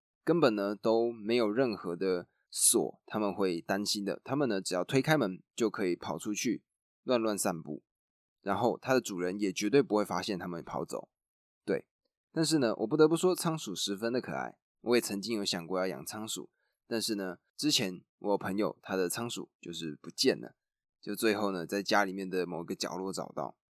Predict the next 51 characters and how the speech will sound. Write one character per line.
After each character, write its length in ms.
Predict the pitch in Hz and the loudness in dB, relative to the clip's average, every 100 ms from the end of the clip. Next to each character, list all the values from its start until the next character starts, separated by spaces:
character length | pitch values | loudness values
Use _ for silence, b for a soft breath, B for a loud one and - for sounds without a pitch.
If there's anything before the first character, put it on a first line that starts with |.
| _ _ - | _ _ -8
那 360 | 90 82 78 | -4 -4 -4
状 220 | 80 101 92 | -6 -8 -6
况 200 | 90 80 | -8 -10
就 120 | 85 | -10
是 120 | 73 | -10
不 120 | - | -8
太 200 | - 90 | -6 -6
好。 240 | 76 - - | -8 -12 -16
所 180 | - 113 | -2 2
以 80 | 117 | 2
呢， 200 | 104 98 _ _ | 2 -4 _ _
对 140 | 151 | 4
于 20 | 139 | 6
这 60 | |
件 120 | 147 | 4
事 120 | 135 139 | 2 0
情， 320 | 107 90 - | -2 -4 -10
我 180 | - 101 | -6 0
呢， 220 | 120 131 - | 0 0 -6
就 300 | - 110 92 - _ | -2 2 2 -2 _
比 140 | 87 | -10
较 320 | - 92 76 - - | -2 -2 -2 -6 -12
没 120 | 92 | -8
有 80 | 92 | -6
那 80 | |
么 100 | 87 | -6
有 100 | 69 | -6
兴 200 | - 95 | -6 -6
趣。 260 | 82 95 71 _ _ _ _ | -6 -6 -8 _ _ _ _
而 100 | 107 | 0
我 100 | 107 | 0
自 120 | 110 | -2
己 140 | 107 98 | -6 -4
呢， 180 | 101 - | -6 -6
则 120 | 95 | -8
是 200 | 87 92 | -8 -6
养 160 | 92 60 50 | -8 -8 -8
了 240 | 57 50 | -8 -8
两 160 | 58 - | -10 -6
只 140 | 135 | -4
狗， 220 | 127 - - _ _ | -2 -2 -4 _ _
我 120 | 104 | -6
呢， 160 | 117 147 | -4 -6
非 160 | - 110 | -6 -6
常 180 | 98 90 | -6 -6
喜 220 | - - | -6 -6
欢 300 | 92 98 104 _ _ _ _ | -8 -8 -10 _ _ _ _
猫 100 | 117 | -2
猫 160 | 131 139 | 2 2
狗 160 | 107 | 2
狗， 220 | 90 87 | 0 -2